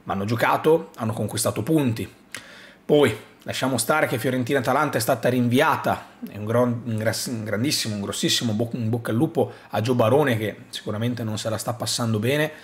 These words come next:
sperando che possa risolversi tutto per il meglio. Eh, però questa partita diventerà molto molto importante, molto probabilmente verrà recuperata a fine campionato, leggevo, per via di alcuni discorsi legati ai calendari,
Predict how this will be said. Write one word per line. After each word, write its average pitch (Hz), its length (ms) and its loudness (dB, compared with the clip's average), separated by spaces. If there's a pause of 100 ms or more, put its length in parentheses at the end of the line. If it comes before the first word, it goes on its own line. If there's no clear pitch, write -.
(140)
sperando 117 360 -2
che 104 100 -4
possa 113 300 0
risolversi 110 540 -4
tutto 117 260 -6
per 113 160 -2
il 139 120 -2
meglio. 101 560 -2 (500)
Eh, 110 280 -10
però - 180 -6
questa 104 200 -6
partita 113 600 -4 (200)
diventerà 113 400 0
molto 123 440 4
molto 131 240 2
importante, 120 580 2
molto 135 280 2
probabilmente 123 420 0
verrà 113 140 4
recuperata 123 440 0
a - 20 -8
fine 127 200 -4
campionato, 120 500 -2
leggevo, 113 340 -2
per 110 220 -6
via 120 300 0 (280)
di 113 140 -4
alcuni 113 320 0
discorsi 120 440 0
legati 120 280 0
ai 120 80 0
calendari, 123 840 0